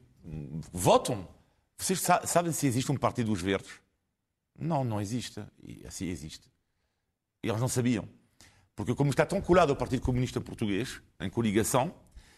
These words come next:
e há um problema, como o P C P está numa tendência de queda, portanto, vai também levar na queda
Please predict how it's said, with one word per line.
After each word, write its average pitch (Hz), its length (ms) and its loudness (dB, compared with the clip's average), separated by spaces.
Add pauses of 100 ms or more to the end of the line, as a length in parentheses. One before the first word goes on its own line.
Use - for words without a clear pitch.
(140)
e 110 100 4
há 127 40 6
um 127 80 4
problema, 151 360 0
como 143 180 2
o - 20 0
P 147 120 2
C 139 160 4
P 156 140 4
está 135 180 4
numa 123 160 2
tendência 127 420 0
de - 80 -6
queda, 95 440 0 (280)
portanto, 95 260 -6
vai 101 380 2 (240)
também 107 280 -2
levar 113 320 2
na 113 120 -4
queda 87 420 -2